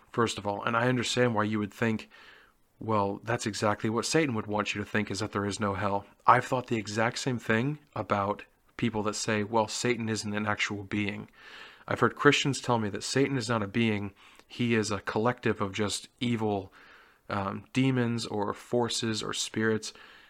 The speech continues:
but Satan isn't actually real. And I, as soon as I heard that, I thought, "Man, that is exactly what Satan would want you to think." Exactly what Satan would want you to think. But we can't really do this with the idea of hell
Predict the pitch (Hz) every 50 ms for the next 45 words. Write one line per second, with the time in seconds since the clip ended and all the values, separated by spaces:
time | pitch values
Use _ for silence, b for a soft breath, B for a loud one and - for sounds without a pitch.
0 | B B B 107 95 - - - - 156 156 139 120 110 110 107 - 120 113 113
1 | 113 107 104 104 - - - - 104 98 101 113 104 104 104 107 - _ _ _
2 | - - 110 107 107 104 - - 110 107 - - - 147 160 165 156 131 117 107
3 | 120 123 113 101 104 104 101 - - 101 104 - 104 101 107 113 113 107 98 104
4 | 110 101 104 104 92 104 95 - 104 104 101 113 113 120 123 - - - 127 117
5 | 110 104 101 - - 110 107 - 104 104 98 101 101 104 104 104 101 104 113 120
6 | 131 123 117 110 104 107 104 - - 110 - - - - _ b b b b b
7 | b b b b b b b b - 117 120 123 135 165 175 185 - - 131 113
8 | 113 - - 113 110 110 107 101 104 104 101 - - 104 104 - - 117 - -
9 | - - B B B B B B B B B B B B B B B B B B
10 | B B B B - - 113 139 139 139 - - 202 208 208 196 156 127 110 107
11 | - - 131 147 143 123 113 104 - - 104 - 107 104 101 101 101 107 104 101
12 | 95 - - - 143 143 117 101 98 95